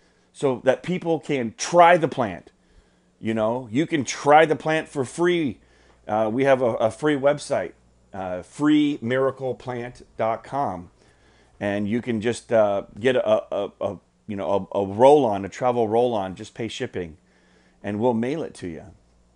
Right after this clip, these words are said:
F-, so you can see, you know, bug bites, scratches, rashes. I had a, a little, you know, kind of a, uh, I'm getting up there in age, and there's some, like, some varicose veins, and there was, like, a little, like, um,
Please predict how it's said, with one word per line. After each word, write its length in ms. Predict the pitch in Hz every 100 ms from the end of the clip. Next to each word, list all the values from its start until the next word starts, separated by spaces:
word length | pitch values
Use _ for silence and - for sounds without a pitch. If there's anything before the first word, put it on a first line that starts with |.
| _ _ _ -
F-, 260 | - -
so 120 | 113
you 220 | 139 127 165
can 180 | 165
see, 400 | 135 175 190 90 - _ _ _ -
you 100 | 117
know, 200 | 120 117
bug 360 | 110 147 156
bites, 280 | 127 117 -
scratches, 580 | - 139 131 131 127 95
rashes. 460 | 101 120 127 113 104
I 100 | 131
had 240 | 147 135
a, 160 | 123 120
a 40 |
little, 500 | 123 139 135 117 - _ _ _ -
you 120 | 117
know, 100 | 113
kind 260 | 120 127
of 140 | 120 107
a, 300 | 107 95 90 - -
uh, 40 | 104
I'm 260 | 98 104
getting 220 | 113 139 127
up 160 | 123
there 180 | 135 120
in 80 | 117
age, 320 | 117 123 117
and 180 | 110 98 - _ _ _ _
there's 200 | - 113
some, 180 | - 117
like, 160 | 110 104
some 180 | 120 98
varicose 480 | 123 127 123 113
veins, 540 | - 107 117 117 120 107
and 80 | 104
there 100 | 104
was, 140 | 98
like, 140 | 101
a 40 | 104
little, 320 | 110 117 110
like, 340 | 95 101 - _ _ _ _ _ -
um, 540 | 95 95 92 90 87